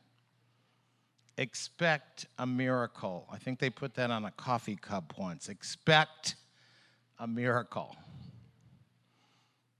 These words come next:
It's not if, it's when.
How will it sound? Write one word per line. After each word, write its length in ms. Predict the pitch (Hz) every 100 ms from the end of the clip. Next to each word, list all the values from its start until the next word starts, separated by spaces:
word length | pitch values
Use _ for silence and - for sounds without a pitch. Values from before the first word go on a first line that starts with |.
| _ _ _ _ _ _ - - - - - - - _ _ _ _ _ _ _ _ _ _ _ _
It's 320 | 160 175 -
not 640 | 175 190 214 151 - - - _ _ _ _ -
if, 500 | 185 226 - - - _ _ _ _ _ _ _ _ _ _ _ _ _ _ _
it's 300 | 139 139 -
when. 720 | 127 127 170 220 113 85 80